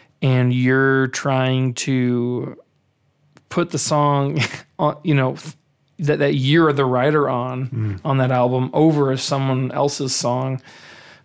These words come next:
Speaker 1: or someone that maybe they have a bigger share of, you know, that's just not, we, we, we totally wanted to, you know, avoid that.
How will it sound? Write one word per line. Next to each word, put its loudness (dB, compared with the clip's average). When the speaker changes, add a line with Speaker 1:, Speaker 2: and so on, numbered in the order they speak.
Speaker 1:
or 0
someone 2
that 0
maybe 2
they 2
have -2
a 0
bigger 0
share -2
of, -6
you -4
know, -4
that's 2
just -4
not, -2
we, 4
we, 0
we 2
totally 2
wanted 0
to, -14
you 0
know, -4
avoid 2
that. -2